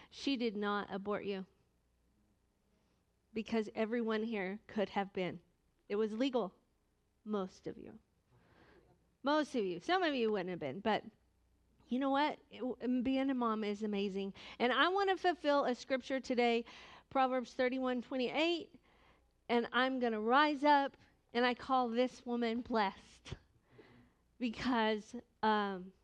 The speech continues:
you guys have no idea. She's a blessed woman. You know why? Because, not 'cause she's perfect, not 'cause she was the perfect mother,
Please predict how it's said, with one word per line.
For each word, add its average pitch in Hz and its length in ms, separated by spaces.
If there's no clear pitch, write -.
you 294 100
guys 277 180
have 240 180
no 233 320
idea. 214 560
She's 262 280
a 247 140
blessed 233 480
woman. 208 420
You 220 160
know 240 80
why? 240 480
Because, 220 540
not 214 320
'cause 226 200
she's 226 220
perfect, 214 480
not 220 220
'cause 220 180
she 240 140
was 220 160
the 226 100
perfect 240 400
mother, 214 340